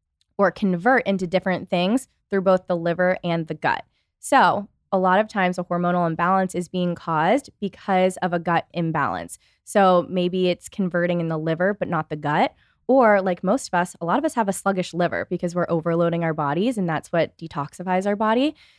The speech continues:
So our liver's a little sluggish, and then it's all going to the gut. And if our gut is also imbalanced, then our hormones don't know what to do, and they're just kind of going whack. And that what c-, that's what can lead to estrogen dominance, too high of cortisol at not the right time,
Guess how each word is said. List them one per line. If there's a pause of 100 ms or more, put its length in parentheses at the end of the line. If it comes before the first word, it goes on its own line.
So
our
liver's
a
little
sluggish,
and
then
it's
all
going
to
the
gut. (240)
And
if
our (120)
gut
is
also
imbalanced,
then (100)
our
hormones
don't
know
what
to
do,
and
they're
just
kind
of
going
whack.
And
that
what
c-, (100)
that's
what
can
lead
to (380)
estrogen
dominance, (160)
too
high
of
cortisol
at
not
the
right
time,